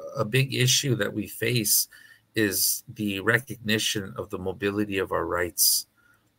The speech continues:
You know, w-, you know, um, it was the decision, the Sparrow decision from out that way that gave us as Indigenous peoples across Canada the right to harvest timber, um,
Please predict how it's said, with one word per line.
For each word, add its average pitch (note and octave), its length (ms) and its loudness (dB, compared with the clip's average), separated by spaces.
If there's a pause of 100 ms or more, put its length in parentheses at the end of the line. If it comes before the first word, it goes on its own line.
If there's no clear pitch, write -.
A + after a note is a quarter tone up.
(140)
You F#2 100 -6
know, F2+ 240 0 (180)
w-, G#2 180 -8 (100)
you G2+ 100 -2
know, F2 480 -2
um, E2 380 -6 (800)
it A2+ 60 -8
was G#2 180 2
the G#2 120 -2
decision, G#2+ 720 2
the F#2 80 -4
Sparrow C3+ 400 6
decision F#2+ 580 -4
from F#2+ 240 -6
out G2 260 0
that G2 240 0
way F#2+ 360 2 (380)
that F#2+ 180 -6
gave A2 260 6
us A#2+ 220 4
as G2+ 100 -4
Indigenous G#2+ 560 -2
peoples G#2 400 -6
across G2+ 400 -2
Canada A#2+ 460 2
the F#2 100 -4
right G2+ 240 0
to - 80 -8
harvest F#2 420 -4
timber, B2+ 420 0 (640)
um, F2+ 300 -4